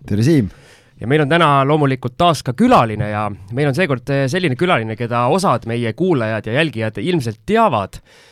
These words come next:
Speaker 2: Mees, kes on aidanud meil vedada mõned, eh, sellised kinnisvaraõhtud, kus oleme kokku saanud ilma Algiseta, kusjuures, sest Algisel on hoopis paremat teha.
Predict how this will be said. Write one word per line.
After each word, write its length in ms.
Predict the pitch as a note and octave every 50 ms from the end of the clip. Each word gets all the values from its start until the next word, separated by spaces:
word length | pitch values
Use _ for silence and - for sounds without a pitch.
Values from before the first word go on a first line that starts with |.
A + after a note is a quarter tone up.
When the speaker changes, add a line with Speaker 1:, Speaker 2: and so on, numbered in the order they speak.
| _ _ _ -
Speaker 2:
Mees, 220 | - C#3+ C#3+ C3 -
kes 200 | - C3 B2 - C#3
on 120 | C3 C3 B2+
aidanud 520 | C#3+ E3+ D#3+ C#3+ B2+ B2 B2 A#2+ - - A#2+ B2
meil 160 | C3 C3 A#2
vedada 320 | C#3+ F3+ F#3 D3 A#2+ B2+ A#2+
mõned, 320 | C3+ D3+ D3+ C3+ B2+ - - C3
eh, 320 | C3 C3 C3 B2+ B2+ A2+ G#2+ _
sellised 460 | - - C#3+ C#3 C3+ B2 C3 B2+ - -
kinnisvaraõhtud, 1040 | - A#3+ B3 G3 C#3 G#2+ A2+ C3+ B2+ C3+ D#3 A3 A#3 - - - - G#2+ - - -
kus 140 | A2+ - - C3
oleme 220 | C3 C3+ B2 B2 B2
kokku 240 | F3+ G#3 _ - C3
saanud 440 | A#2+ C3+ B2+ B2 B2 B2 A#2 - - - - -
ilma 360 | E3+ F3 E3 C#3+ B2+ B2+ F3
Algiseta, 480 | A#3+ A#3 A#3+ F3+ C3+ C#3 B2+ - A2+ -
kusjuures, 400 | G#2+ - - A2+ G#2+ G2+ - A2+
sest 140 | - - C3+
Algisel 380 | D3+ C#3 B2 G#2 A2 A2 G#2 A2
on 140 | A2+ A2 G2+
hoopis 400 | F2 - G2 C3 B2+ - - - -
paremat 440 | - E3 G3+ F3+ B2+ G#2+ G2+ _ -
teha. 240 | A#2+ A2+ G#2+ F2+